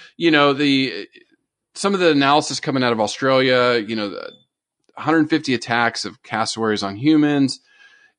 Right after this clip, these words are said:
It was just basically the bird defending itself, its eggs, you know, or somebody was messing with them or feeding them. So,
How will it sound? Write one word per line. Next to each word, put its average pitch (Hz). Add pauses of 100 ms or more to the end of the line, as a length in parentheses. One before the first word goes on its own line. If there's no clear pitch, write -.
It 175
was 180
just 156
basically 131
the 101
bird 107
defending 110
itself, 104
its -
eggs, 101
you 104
know, 92
or 92
somebody 104
was 90
messing 87
with 92
them 92
or 92
feeding 90
them. 85
So, 90